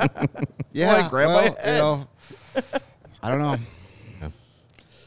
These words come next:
Speaker 3: Yeah, and
Speaker 2: Hey, yeah. Sorry.
Speaker 3: Yeah. No, I, I just, I,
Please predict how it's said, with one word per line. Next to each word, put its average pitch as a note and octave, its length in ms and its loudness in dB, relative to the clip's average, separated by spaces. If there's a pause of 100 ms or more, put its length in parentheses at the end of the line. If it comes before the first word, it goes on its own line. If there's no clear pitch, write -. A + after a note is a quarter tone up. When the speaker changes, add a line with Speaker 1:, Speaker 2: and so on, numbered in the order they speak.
(360)
Speaker 3:
Yeah, A2+ 340 4
and A2+ 200 2
Speaker 2:
Hey, G#2 140 2 (220)
yeah. G#2 220 0 (460)
Sorry. G2+ 260 -6 (680)
Speaker 3:
Yeah. F#2+ 160 -4 (260)
No, D#3 100 0
I, C3 320 6
I C3 40 4
just, C3 380 2
I, C3 140 -2